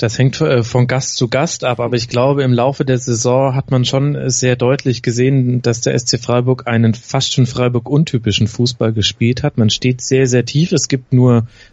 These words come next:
zwei Vereine in der Bundesliga, die in dieser Saison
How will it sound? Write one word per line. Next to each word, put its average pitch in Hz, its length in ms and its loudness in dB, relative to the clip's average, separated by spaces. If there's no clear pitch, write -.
zwei 143 680 0
Vereine 135 680 0
in 139 180 2
der 131 420 2
Bundesliga, 139 640 2
die 127 180 0
in 123 80 2
dieser 135 280 0
Saison 123 480 2